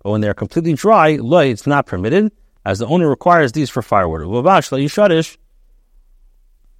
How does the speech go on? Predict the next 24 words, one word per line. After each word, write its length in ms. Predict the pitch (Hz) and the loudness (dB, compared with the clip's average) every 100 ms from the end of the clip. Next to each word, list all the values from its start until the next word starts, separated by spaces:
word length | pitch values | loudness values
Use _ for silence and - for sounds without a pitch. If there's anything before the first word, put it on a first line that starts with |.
| _ _ _ _ _ _ - | _ _ _ _ _ _ -4
provided 400 | 139 160 190 143 | 2 4 4 2
that 100 | 135 | 0
one 140 | 160 | 0
does 100 | 135 | 0
not 220 | 156 143 | -2 0
uproot 380 | 151 - 185 147 | -2 0 0 2
the 100 | 143 | -2
thorn 400 | - 185 170 143 | -2 0 0 0
bush 260 | 135 143 - | -2 -4 -4
or 120 | 127 | -8
shrub 360 | - 185 156 | 0 4 4
from 140 | - 139 | 2 -4
the 80 | 123 | -2
ground, 360 | 117 107 104 - _ _ _ - | 0 0 -2 -8 _ _ _ -8
but 100 | 107 | -6
it's 140 | 110 143 | -4 0
also 260 | 180 - | 0 0
to 100 | 135 | -6
pull 200 | - 180 | -2 0
them 120 | 156 | 0
out 380 | 175 165 143 - - _ - | 0 0 0 -4 -14 _ -2
with 160 | 127 | 0
their 160 | 113 104 | 2 0
roots. 420 | 76 - - | 0 -6 -12